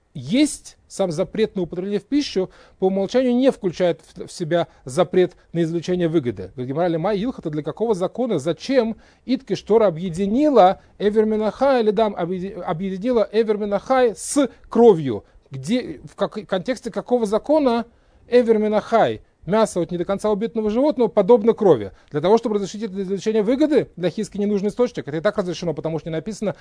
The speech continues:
«ло е ахель», не, не будет употребляться. Написано «не ешь».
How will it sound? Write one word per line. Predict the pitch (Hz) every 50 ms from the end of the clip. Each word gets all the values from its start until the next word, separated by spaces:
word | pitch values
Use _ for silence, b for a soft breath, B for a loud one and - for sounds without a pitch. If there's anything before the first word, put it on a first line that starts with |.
| B B B
«ло | 165 185 208 208 185
е | 170 170 196 196
ахель», | - 190 170 - - 208 208 180 143 123 104 - b b b -
не, | 151 156 143 143
не | 165 175
будет | 165 156 190 170 180 160
употребляться. | 165 151 185 - 262 175 185 180 170 - - - 151 110 - - b b b
Написано | 156 151 151 262 - - 262
«не | 254 285 311 339
ешь». | 320 190 113 - -